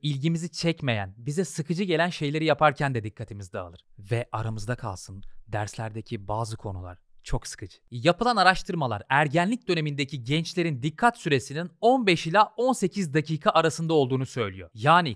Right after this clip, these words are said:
kırk dakika olan bir dersin içerisinde odaklanma sorunu yaşamamız çok normal. Eğer okulda dersi dinlerken senin de dikkatin sürekli dağılıyorsa, hocayı dinlerken şöyle bambaşka şeyler düşünüyorsan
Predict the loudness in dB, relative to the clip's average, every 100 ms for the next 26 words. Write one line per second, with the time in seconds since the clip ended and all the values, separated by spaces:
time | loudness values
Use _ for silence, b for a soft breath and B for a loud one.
0 | -6 -4 -4 0 0 0 0 2 6 4
1 | 4 2 4 4 4 -4 -4 -4 -6 -8
2 | -4 -2 -2 _ 0 4 4 6 4 4
3 | 0 -2 -2 0 0 0 -2 -2 -4 2
4 | 2 4 -4 -6 2 6 6 4 0 0
5 | -2 2 4 8 6 6 0 -2 -2 0
6 | -2 -2 -6 -6 -4 -2 2 0 -2 -4
7 | -4 -2 -4 0 0 2 0 4 4 2
8 | -2 -2 -8 -12 _ _ 0 2 4 2
9 | 0 -2 -2 -2 -6 -4 -2 -2 4 6
10 | 6 2 2 0 2 2 4 4 2 -2
11 | -2 0 0 4 2